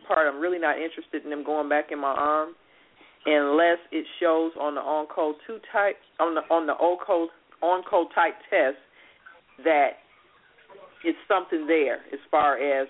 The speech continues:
the, um, lymph nodes. That is the only way I would let them go back in the arm again. Other than that, I'm gonna do the radiation. Uh, just keep doing what I do every day. Um, I'm inspired because,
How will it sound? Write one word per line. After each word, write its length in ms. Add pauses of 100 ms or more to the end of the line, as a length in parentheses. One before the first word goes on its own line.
(140)
the, 200
um, 400 (920)
lymph 180
nodes. 380 (120)
That 140
is 120
the 80
only 240
way 180
I 80
would 140
let 100
them 100
go 120
back 260
in 80
the 60
arm 300
again. 460
Other 200
than 160
that, 160
I'm 80
gonna 120
do 120
the 80
radiation. 720 (580)
Uh, 240
just 220
keep 180
doing 200
what 120
I 140
do 120
every 220
day. 400 (100)
Um, 340 (800)
I'm 160
inspired 560
because, 500